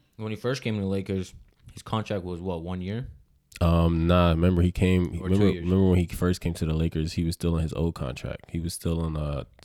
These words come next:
Speaker 2: two-year contract, I think. Well, he had two years left in his contract, something like that. Remember, 'cause he came from the Pelicans. It was a
Speaker 1: Mm-hmm.
Speaker 2: trade, and it came, that's why they were,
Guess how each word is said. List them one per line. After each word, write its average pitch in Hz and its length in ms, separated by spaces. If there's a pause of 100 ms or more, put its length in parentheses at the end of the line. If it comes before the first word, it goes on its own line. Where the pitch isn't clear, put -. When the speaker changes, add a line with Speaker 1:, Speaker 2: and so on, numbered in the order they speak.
(360)
Speaker 2:
two-year 85 600
contract, - 540
I - 80
think. - 320
Well, 92 140
he 98 120
had 90 140
two 98 100
years 87 180
left 85 240
in 82 100
his 73 100
contract, 80 360
something 104 260
like 78 180
that. 64 200 (720)
Remember, 98 240
'cause 87 200
he 92 100
came 92 220
from 87 160
the 76 60
Pelicans. 85 500
It 80 80
was 78 80
a 78 40
Speaker 1:
Mm-hmm. 78 60
Speaker 2:
trade, 90 460
and 73 240
it - 100
came, 87 240
that's 87 240
why 90 160
they 90 140
were, 87 160